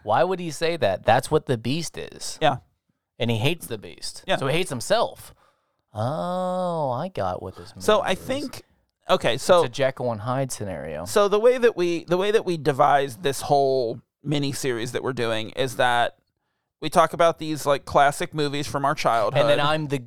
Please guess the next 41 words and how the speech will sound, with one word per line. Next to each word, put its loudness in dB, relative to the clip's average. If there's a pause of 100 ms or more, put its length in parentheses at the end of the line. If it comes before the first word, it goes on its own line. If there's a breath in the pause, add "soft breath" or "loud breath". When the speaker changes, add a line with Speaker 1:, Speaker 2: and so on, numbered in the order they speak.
(120)
Speaker 1:
I'm 2
the, 2
the 4
other 6
host. -2 (100)
Speaker 2:
You -4
talk 6
about, 4
yeah, 0
that's, 0 (180)
yes. -2 (320 soft breath)
Speaker 1:
That's -6
how 2
we, -4
that's -4
Speaker 2:
You -2
Speaker 1:
the -4
Speaker 2:
are 6
Speaker 1:
plan. 2
Speaker 2:
the 4
other 6
host. 4
Speaker 1:
I 0
figured -4
it -4
out. 0
Speaker 2:
You're 4
a 8
big -4
boy. 2
<laughs> -4 (360 loud breath)
Speaker 1:
Yeah, -4
because -2
we're -2
Jekyll -2
and -6
Hyde. -4
Get -2
it? 2
Speaker 2:
No. -
Speaker 1:
I'm, 0